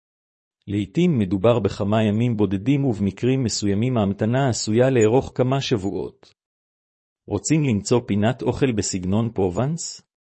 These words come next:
הנה האפשרות שתיים, באמצעות רכישה מנגר. אם אתם רוצים פינת אוכל בסגנון פרובנס מבלי להמתין יותר מידי, אתם יכולים לפנות אל נגר שמכיר את התחום.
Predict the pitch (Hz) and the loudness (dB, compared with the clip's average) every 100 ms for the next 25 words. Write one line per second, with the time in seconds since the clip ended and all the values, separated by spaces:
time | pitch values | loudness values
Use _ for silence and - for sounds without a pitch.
0 | _ _ _ _ _ - 117 123 110 - | _ _ _ _ _ -2 2 4 2 0
1 | 101 123 98 98 98 - 110 85 69 67 | -2 -2 -4 -8 -8 0 0 0 -4 -14
2 | _ _ _ 104 107 101 127 139 127 110 | _ _ _ 0 0 2 2 2 0 -2
3 | - 101 131 123 120 113 92 90 65 58 | -2 -2 2 2 2 0 -2 -4 -6 -8
4 | - _ _ _ _ _ _ _ _ - | -18 _ _ _ _ _ _ _ _ -4
5 | 127 117 - 165 131 98 - 123 - 101 | 0 0 2 2 2 0 0 0 0 0
6 | 117 127 120 127 117 104 - 95 110 127 | 0 0 -2 0 0 -2 -4 -4 -2 -2
7 | 123 101 95 101 110 - 98 98 127 113 | 2 2 2 0 0 -2 -4 0 0 2
8 | 101 98 135 135 98 120 117 113 98 98 | 0 0 0 0 0 0 2 2 0 2
9 | 101 90 73 - _ _ _ - - 147 | 0 -2 -8 -16 _ _ _ -8 -2 0
10 | 139 - 110 139 120 - 110 135 127 110 | 0 0 2 2 -2 -2 -2 -2 0 0
11 | 101 95 120 135 - 107 104 151 139 - | 0 2 2 2 0 -2 -2 -2 -2 -2
12 | - - 95 58 - | -6 -8 -10 -10 -14